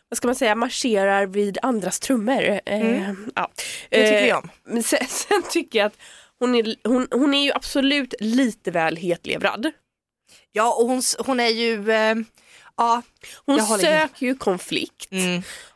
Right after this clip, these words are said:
Speaker 1: Och jag menar, alltså, till exempel med den här Moa-grejen. När Moa är ledsen, hon ligger i sängen och gråter.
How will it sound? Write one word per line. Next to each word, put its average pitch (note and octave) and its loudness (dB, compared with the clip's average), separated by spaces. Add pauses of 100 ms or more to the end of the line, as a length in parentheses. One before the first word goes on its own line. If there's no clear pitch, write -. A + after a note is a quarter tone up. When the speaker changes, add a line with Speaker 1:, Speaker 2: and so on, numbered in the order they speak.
Speaker 1:
Och G#3+ 0
jag A3+ 0
menar, A#3 2
alltså, A3+ -2
till A#3+ -2
exempel F3+ -2
med F3 2
den F3+ -8
här F3 0
Moa-grejen. F3 2
När G3 0
Moa G#3 0
är E3 0
ledsen, B3 -2
hon A3+ -2
ligger E3+ -4
i F3 -2
sängen D#3+ -4
och F3 -8
gråter. B3 0